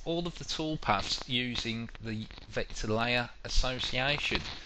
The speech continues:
So this has saved me an immense amount of time from just having to sort out all of the particular toolpaths. If you were to keep on creating drawings that were like this, and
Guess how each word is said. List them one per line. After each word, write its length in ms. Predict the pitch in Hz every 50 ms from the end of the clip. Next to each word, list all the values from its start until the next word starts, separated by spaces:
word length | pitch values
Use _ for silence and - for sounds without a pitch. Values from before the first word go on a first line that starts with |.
| - - - - - -
So 260 | - - 139 139 127
this 240 | - 147 165 - -
has 120 | - -
saved 320 | - - 156 156 143 -
me 200 | 139 135 131 120 113 - - - - - - - - 113
an 120 | 113 117
immense 460 | 120 123 135 147 165 165 160 - -
amount 380 | - 127 117 113 110 117 - 110
of 140 | 110 - -
time 580 | - - - - 156 131 131 127 107 92 104 - - - - - - - - - -
from 320 | - - 120 123 139 - - -
just 260 | - 135 123 - -
having 460 | - - - - 104 - - 123 117 -
to 180 | - - -
sort 460 | - - - 117 107 110 113 - -
out 260 | 101 104 104 98 - - -
all 300 | 123 131 117 113 117 113
of 120 | 110 101 -
the 80 | 104 -
particular 500 | - - - - 107 - - - 98 -
toolpaths. 720 | - - 127 135 143 135 - - 101 82 - - - - - - - - - - - -
If 160 | - - -
you 80 | 160 147
were 80 | 147
to 240 | 143 - - - -
keep 320 | - - 170 175 160 - 156
on 100 | 151 147
creating 640 | - - - 147 156 160 160 - - 160 160 151
drawings 760 | 131 - 127 120 110 98 95 87 85 90 101 117 123 - - - - - - - - - -
that 160 | 127 117 -
were 240 | 113 113 113 107 104
like 460 | 107 113 107 113 117 117 - - 104
this, 380 | 117 120 123 123 - - - - - - - - -
and 300 | 120 120 117 117 117